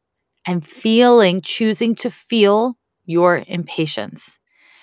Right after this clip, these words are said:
and watch your tendency to convert that impatience into ideas and stories and thoughts. Whenever you are fixated on an emotion that you're feeling that's compelling and driving,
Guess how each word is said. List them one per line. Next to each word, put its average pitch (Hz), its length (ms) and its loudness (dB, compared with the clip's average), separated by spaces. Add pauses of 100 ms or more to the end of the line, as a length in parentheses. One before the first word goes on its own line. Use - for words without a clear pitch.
(140)
and 170 220 -2
watch 175 340 0
your 254 140 0
tendency 214 800 -2 (220)
to 190 260 -2
convert 190 540 0
that 190 180 0
impatience 185 720 -2
into 180 500 -2
ideas 180 520 0
and 170 180 -8
stories 175 420 0
and 156 200 -6
thoughts. - 800 -4 (540)
Whenever 240 800 2 (260)
you 208 260 0
are 185 180 -4
fixated - 920 -8 (260)
on 185 440 2 (140)
an 202 100 0
emotion 180 680 0
that 143 120 -6
you're 160 80 -4
feeling 170 340 -4
that's 139 200 -8
compelling 185 640 -2
and 160 160 -6
driving, 170 720 -2